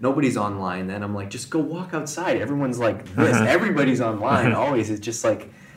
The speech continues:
Speaker 1: and there's a great saying, this copywriter, Roy Williams, that I'm obsessed with right now. He said, "It's not, it's not who you reach, it's what you say."
Speaker 2: Mm-hmm.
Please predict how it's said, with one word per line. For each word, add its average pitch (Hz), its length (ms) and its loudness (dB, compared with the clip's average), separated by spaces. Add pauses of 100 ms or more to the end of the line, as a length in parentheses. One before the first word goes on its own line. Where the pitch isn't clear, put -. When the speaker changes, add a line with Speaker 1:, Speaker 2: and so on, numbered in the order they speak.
(280)
Speaker 1:
and 117 240 -2
there's 123 160 4
a 113 40 2
great 120 380 2
saying, 113 480 -2
this 98 160 -8
copywriter, 95 680 -2
Roy 95 160 -4
Williams, 92 400 -4
that 85 120 -8
I'm 82 280 -12
obsessed - 380 -10
with 87 160 -10
right 170 180 -10
now. 113 440 -4 (320)
He 117 80 -6
said, 120 180 0
"It's - 160 -6
not, 131 400 -4 (380)
it's - 100 -16
not 156 160 -6
who 127 140 -4
you 117 160 -2
reach, 107 280 -4
it's - 120 -14
what 90 200 -10
you 85 60 -12
say." - 440 -10 (260)
Speaker 2:
Mm-hmm. 113 320 0